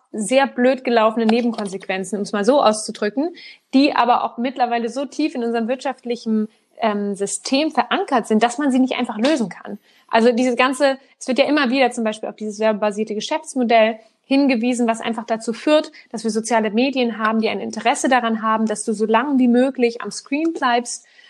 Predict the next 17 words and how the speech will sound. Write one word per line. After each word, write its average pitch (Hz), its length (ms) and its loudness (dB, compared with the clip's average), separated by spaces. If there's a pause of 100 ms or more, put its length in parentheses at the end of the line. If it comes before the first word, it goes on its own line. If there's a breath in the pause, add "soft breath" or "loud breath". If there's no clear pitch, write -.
(200 soft breath)
ähm, 220 540 2 (580)
und 233 160 2
die 240 100 2
dadurch 220 520 2 (180 soft breath)
zu - 160 -8
solchen 220 280 0
Dingen 226 220 0
führen 214 260 -6
wie 202 100 -4
Sucht, 285 540 -2
Angst, 233 400 -4
Depression, 233 680 0
aber 208 120 -2
natürlich 220 320 -4
auch 208 120 -10
über 208 180 -8
diesen 208 400 0